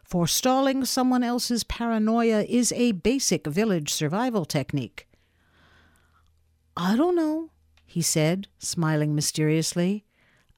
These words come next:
"I just, well, I," He closed his left hand and opened it to emit an iridescent green beauty with a pattern of crossed question marks in gold across its back.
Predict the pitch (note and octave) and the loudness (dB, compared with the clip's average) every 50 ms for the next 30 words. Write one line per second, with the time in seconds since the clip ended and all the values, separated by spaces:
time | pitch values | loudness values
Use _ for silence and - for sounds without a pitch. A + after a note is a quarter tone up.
0 | _ - A3 A3+ A#3+ - - C4+ C4+ B3+ - - - - _ _ _ _ _ - | _ -2 0 0 2 2 4 4 4 4 2 0 -2 -6 _ _ _ _ _ -4
1 | G#3 B3+ C4 C4+ C4+ C4 A#3 - _ _ _ _ _ _ _ _ _ - B3 B3+ | -2 0 2 2 2 0 -2 -6 _ _ _ _ _ _ _ _ _ -4 0 0
2 | A#3+ A3+ A3+ A3 G#3 - - _ _ _ _ _ - - - _ _ _ _ _ | 2 2 2 2 0 -2 -6 _ _ _ _ _ -20 -20 -20 _ _ _ _ _
3 | _ _ _ _ - - - D3+ - - D3+ D3+ E3 F#3+ F#3 - B3+ A3 - B3 | _ _ _ _ -16 -12 -12 -10 -6 -2 0 2 4 4 2 2 0 -2 -2 -2
4 | B3+ - - - F#3+ F3 E3+ E3 D#3+ E3+ F3 - - _ _ - - - _ - | -2 -2 -2 0 0 0 0 0 -2 -4 -6 -8 -12 _ _ -20 -20 -14 _ -4
5 | F3+ D#3+ - - - A3+ A#3+ A#3+ - B3 A#3 A3+ B3 B3 - - F#3+ - - F#3+ | -4 -4 -2 2 4 4 4 4 2 0 0 0 0 -2 -2 -6 -10 -8 -4 -2
6 | E3+ C#3+ D3 E3+ F#3+ A3+ C4 - _ - - - E3 D#3 - _ - C#4 C#4 D4 | -2 0 0 2 2 2 0 -2 _ -8 -8 -6 -6 -6 -6 _ 0 0 2 2
7 | C#4+ C#4+ C#4 - _ - C#4+ C#4 C4 - - B3+ A#3+ A3 F#3+ - G#3 A#3+ B3 B3+ | 2 0 -2 -4 _ -2 0 0 0 0 -2 -2 -4 -4 -4 0 2 4 4 4
8 | B3+ B3+ B3 A#3 F3 G3 A#3 A#3 A#3 A#3+ A#3 A#3 A#3 - - - - - - _ | 4 4 2 2 2 4 4 4 4 4 2 2 2 0 -4 -12 -20 -20 -8 _
9 | - F3+ E3 - - - - A3 A#3+ A#3+ C4+ C4+ C4 A#3+ G3 - - - - - | -2 -2 -2 -2 -2 -2 -2 0 0 0 0 0 2 0 0 -2 -4 -8 -8 -6
10 | - A#3 B3 C#4 - - - - - A3 F3 - - - F3 D#3 D#3+ D3+ C#3+ C#3+ | -6 -6 -6 -6 -8 -10 -10 -4 0 0 0 0 -2 -2 0 0 0 0 0 -2
11 | C#3 - - - D3+ D3 D#3 D#3 D3+ G#3 G3 E3+ D3 C3 A#2 A#2+ C3 - - D3+ | -4 -4 -6 -4 -4 -4 -2 0 2 4 4 4 2 0 -2 -6 -8 -6 -4 -2
12 | D3 D#3 - - - - - - - C#3+ B2+ B2 B2+ - - - | -2 -2 -2 -4 -6 -6 -6 -4 -4 -4 -4 -4 -6 -10 -14 -20